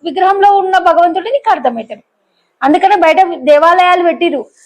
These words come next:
ఆ దేవాలయాల నుండి స్ఫురణ పొందాలని. అర్థమవుతుందా? ఇది రహస్యం.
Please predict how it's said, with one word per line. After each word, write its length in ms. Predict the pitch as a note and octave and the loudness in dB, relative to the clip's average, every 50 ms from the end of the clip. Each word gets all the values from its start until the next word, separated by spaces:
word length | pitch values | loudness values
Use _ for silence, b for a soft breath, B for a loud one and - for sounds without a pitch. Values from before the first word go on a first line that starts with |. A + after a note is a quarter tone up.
| b b b | b b b
ఆ 60 | - | -4
దేవాలయాల 720 | C4+ B3 D4 D4 D4 D#4 E4 E4 E4+ E4+ E4 E4+ E4+ F4 E4 | -2 0 2 2 2 2 2 4 4 2 2 2 2 2 0
నుండి 680 | E4 D#4+ E4 E4 D#4 D#4 F4+ F#4+ F#4+ - - - - - | 0 0 -2 -2 -2 -4 -4 -6 -8 -10 -16 -18 -20 -20
స్ఫురణ 460 | - - _ - D4+ D4+ D#4 D#4 E4+ | -20 -14 _ -4 0 0 2 2 2
పొందాలని. 760 | F4 E4 D4+ D4+ D4 F4+ E4 E4+ E4+ D#4 D#4 E4+ D#4+ B3+ - _ _ _ _ _ _ _ _ _ _ _ _ _ _ _ _ _ _ _ _ _ _ _ _ _ _ _ _ _ _ _ _ _ - | 2 2 2 2 2 2 2 2 2 0 -2 -2 -6 -6 -10 _ _ _ _ _ _ _ _ _ _ _ _ _ _ _ _ _ _ _ _ _ _ _ _ _ _ _ _ _ _ _ _ _ -6
అర్థమవుతుందా? 680 | - B3 A#3+ C#4 C#4+ C#4+ C4 - B3+ B3 C4+ D#4+ F#4 - B B B B B B B B B - | -4 -2 0 2 2 2 0 0 -2 -2 0 0 -2 -4 B B B B B B B B B -2
ఇది 160 | C#4 C4 F4 | 0 0 2
రహస్యం. 760 | E4+ D#4+ C#4+ C#4+ D4 D4 - - F4 D4+ - - - - _ | 2 0 0 -2 -4 -6 -4 -4 -2 -2 -4 -6 -12 -20 _